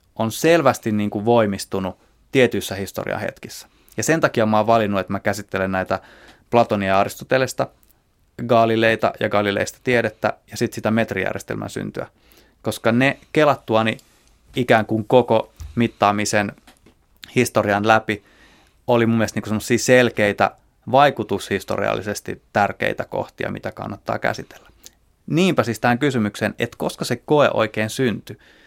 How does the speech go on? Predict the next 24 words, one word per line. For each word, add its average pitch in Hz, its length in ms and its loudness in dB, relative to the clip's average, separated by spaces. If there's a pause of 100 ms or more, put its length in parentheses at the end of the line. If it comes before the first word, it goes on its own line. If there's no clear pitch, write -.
(1200)
niin 120 120 -2
vaikea 139 420 4
nyt 143 240 -8
on, 156 120 0
niinku, 151 180 -4
sanoa, 139 360 0
että, 120 160 -4
että - 160 -8
kuka 120 260 0
olisi 117 160 0
ollut 117 140 0
ensimmäinen 110 580 -2
kokeellinen 104 800 -2 (1080)
luonnontutkija. 104 920 0
Öö, - 680 -12 (440)
monesti 120 400 2
puhutaan, 135 680 0 (760)
että 117 180 -4
Galileo 117 500 4
Galilein 104 520 2
erityinen 123 640 2
ansio 98 400 -2
oli 101 220 -6
se, 104 260 -4